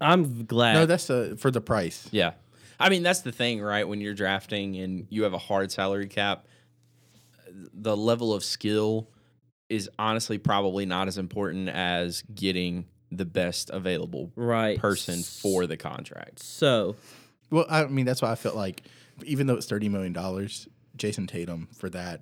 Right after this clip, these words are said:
Speaker 2: you know, compared to
Speaker 1: get
Speaker 2: some of
Speaker 1: you.
Speaker 2: those
Speaker 1: I
Speaker 2: forty million dollar
Speaker 1: get you.
Speaker 2: contracts.
Speaker 1: Yeah,
Speaker 3: Yeah,
Speaker 1: no,
Speaker 3: for
Speaker 1: no,
Speaker 3: sure.
Speaker 1: for sure.
Speaker 2: That,
Speaker 1: I get
Speaker 2: I
Speaker 1: you.
Speaker 2: wanna justify that.
Speaker 3: No, yeah.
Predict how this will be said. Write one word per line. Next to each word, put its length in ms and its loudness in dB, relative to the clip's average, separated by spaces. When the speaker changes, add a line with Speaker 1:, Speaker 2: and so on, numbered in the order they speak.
Speaker 2:
you 140 -6
know, 140 -6
compared 300 0
to 40 0
Speaker 1:
get 60 6
Speaker 2:
some 100 2
of 60 -2
Speaker 1:
you. 60 2
Speaker 2:
those 140 -4
Speaker 1:
I 60 -14
Speaker 2:
forty 260 -4
million 360 4
dollar 180 -2
Speaker 1:
get 0 -
you. 60 -2
Speaker 2:
contracts. 560 -8
Speaker 1:
Yeah, 100 8
Speaker 3:
Yeah, 80 4
Speaker 1:
no, 140 2
Speaker 3:
for 60 2
Speaker 1:
no, 80 4
Speaker 3:
sure. 60 -4
Speaker 1:
for 160 -2
sure. 160 -4
Speaker 2:
That, 100 -4
Speaker 1:
I 160 2
get 200 0
Speaker 2:
I 40 6
Speaker 1:
you. 40 8
Speaker 2:
wanna 140 8
justify 520 0
that. 180 0
Speaker 3:
No, 120 8
yeah. 280 4